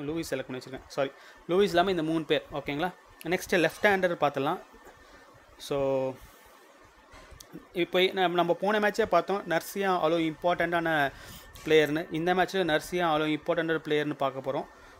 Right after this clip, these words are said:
லூவிஸ், dunk, Next Tanvir. Okay, இந்த நா-, மூணு பேர் பார்த்தீங்கன்னா top players. இப்போ இந்த மூணு பேருக்குமே ball வந்து வெளியே போடக்கூடிய ஒரே bowler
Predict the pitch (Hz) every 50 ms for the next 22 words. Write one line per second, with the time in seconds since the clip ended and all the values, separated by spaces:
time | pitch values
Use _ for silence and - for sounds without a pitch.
0 | - - - 143 139 143 147 160 170 156 - - - - - - - - - -
1 | - 151 135 - 151 175 185 - - - - - - - - - - - - -
2 | - - - - - - - - - - - 139 135 - - - - - 131 135
3 | 143 151 151 156 170 175 185 190 190 190 185 - - - 156 156 151 - 147 -
4 | - - - - - - - - - - - - - - - 165 185 202 202 185
5 | 170 170 180 196 208 214 208 175 165 185 202 208 190 196 190 185 170 156 - 180
6 | 185 190 - - - 170 170 165 - - 165 160 160 175 170 - - - - -
7 | - 170 151 - 165 160 160 160 165 185 202 208 190 196 190 185 180 - 185 190
8 | 202 214 220 - - - - - - - - 160 160 165 180 185 175 170 170 165
9 | 185 202 220 - - - - - - - - - - - - 143 143 156 160 180
10 | 190 196 190 180 180 175 180 175 170 170 170 165 165 175 185 190 185 156 147 147
11 | 156 170 180 180 165 160 156 156 165 180 185